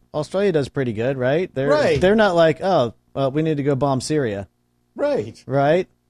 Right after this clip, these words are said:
Speaker 1: Britain's the same way. They're like, "Uh, no, we know what's going on over there." France? Yeah, we know what's going on over there, but we don't need to go bomb 'em.
Speaker 2: Right.
Speaker 1: But America,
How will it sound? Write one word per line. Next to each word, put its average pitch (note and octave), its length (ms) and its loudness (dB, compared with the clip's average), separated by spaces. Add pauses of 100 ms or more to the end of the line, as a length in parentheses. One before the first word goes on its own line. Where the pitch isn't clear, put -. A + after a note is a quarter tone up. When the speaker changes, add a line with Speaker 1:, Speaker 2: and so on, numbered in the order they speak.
(120)
Speaker 1:
Britain's E3 380 -2
the E3 100 -2
same F3 240 0
way. C3+ 400 2
They're C#3+ 160 -2
like, C#3 200 0
"Uh, D#3 540 0
no, D3+ 240 -2
we D#3+ 140 -2
know F3+ 120 0
what's D#3+ 120 0
going D3+ 200 0
on E3 180 0
over C#3 160 -2
there." D3+ 120 -4
France? E3 520 -4 (180)
Yeah, E4 280 -2
we D#4 120 -8
know F4 120 -4
what's A3 140 -4
going F#3+ 200 0
on F3 180 0
over F3+ 180 0
there, F#3 140 2
but F3+ 80 -2
we F3 80 -2
don't E3+ 80 -6
need D#3 100 -6
to D3+ 60 -4
go D3+ 80 0
bomb D3 260 -2
'em. C3 160 -6 (200)
Speaker 2:
Right. A#3 380 0 (180)
Speaker 1:
But D3+ 140 2
America, D#3 520 4